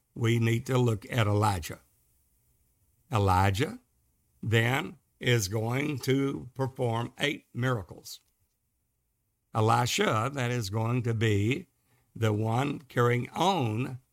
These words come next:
with a double portion, is going to work a sixteen miracles, twice the number of eight, a double portion of Elijah's spirit. Then we're going to see that it's gonna cycle again.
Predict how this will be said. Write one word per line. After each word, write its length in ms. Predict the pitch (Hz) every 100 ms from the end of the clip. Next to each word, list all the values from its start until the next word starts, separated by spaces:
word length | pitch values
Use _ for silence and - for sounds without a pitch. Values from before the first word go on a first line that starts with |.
| _ _ _ _ _ _
with 200 | - 117
a 60 | 107
double 340 | 90 139 190
portion, 600 | 190 214 233 302 - - 160 _ _ _ _ _ _ _ _ -
is 220 | 131 104
going 380 | 104 101 117 131
to 520 | 117 107 104 117 208
work 480 | - 98 101 - - _ -
a 280 | 123 110 104 _ -
sixteen 640 | - 147 127 - 190 180
miracles, 480 | 117 95 92 127 117
twice 540 | - 123 127 139 - - _ -
the 140 | 143
number 340 | 160 175 127 110
of 100 | 95
eight, 200 | 85 -
a 120 | 127 131
double 360 | 107 98 104
portion 560 | 120 156 202 - 98 - _ _ _ -
of 160 | 117 110
Elijah's 540 | 90 82 82 92 95
spirit. 440 | - 151 143 87 _ _ _ _ _ _ _ _ _ _ _ _ _ _
Then 240 | 123 143 190
we're 120 | 151
going 260 | 117 113
to 100 | 107
see 280 | 101 117 120
that 160 | 135 135
it's 160 | 131
gonna 240 | - 127 131
cycle 540 | - 135 131 131 143
again. 380 | 143 147 143 82